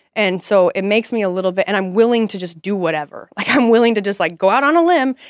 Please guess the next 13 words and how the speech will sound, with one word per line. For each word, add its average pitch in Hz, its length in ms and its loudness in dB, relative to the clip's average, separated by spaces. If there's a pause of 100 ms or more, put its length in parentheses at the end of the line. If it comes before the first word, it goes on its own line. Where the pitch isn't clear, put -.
and 196 180 -2
maybe 214 240 0
be 247 120 -2
really 269 180 -2
crazy 254 600 -4
and, 190 220 -6
like, 170 320 -4 (400)
uh, 180 60 -6
you 165 180 -6
know, 175 200 -2
'cause 196 240 -10
at 196 220 0
least 247 400 -4